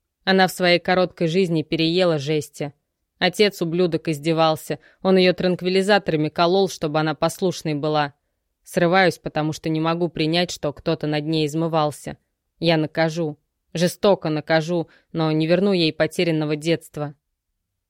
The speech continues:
Я сейчас не способен на тихие разговоры, а она во мне увидит отца, если я выпущу своих демонов. Но и сдерживать их долго ты не сможешь, Стас. Ломать себя будешь? Нахрена? Не вывезешь?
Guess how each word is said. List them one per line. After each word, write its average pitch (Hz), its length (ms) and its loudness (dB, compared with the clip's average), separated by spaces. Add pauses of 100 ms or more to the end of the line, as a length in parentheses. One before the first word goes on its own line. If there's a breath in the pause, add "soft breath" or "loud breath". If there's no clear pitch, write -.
(100)
Я 196 180 2
сейчас 185 400 -2
не 175 100 0
способен 175 600 2
на 156 120 0
тихие 160 380 -4
разговоры, 156 640 0 (240 soft breath)
а 196 120 2
она 208 180 2
во 175 100 2
мне 175 220 0
увидит 165 420 -2
отца, 185 400 2
если 151 320 -2
я 156 140 2
выпущу 165 420 -4
своих 156 360 -2
демонов. 151 460 0 (920)
Но 160 200 2
и 156 80 2
сдерживать 165 600 0
их 156 140 -4
долго 170 320 2
ты 151 140 -8
не 156 120 0
сможешь, 180 480 -2
Стас. - 480 0 (400)
Ломать 196 420 2
себя 175 300 0
будешь? 156 460 -6 (140)
Нахрена? 180 680 0 (260)
Не 175 200 2
вывезешь? 175 600 0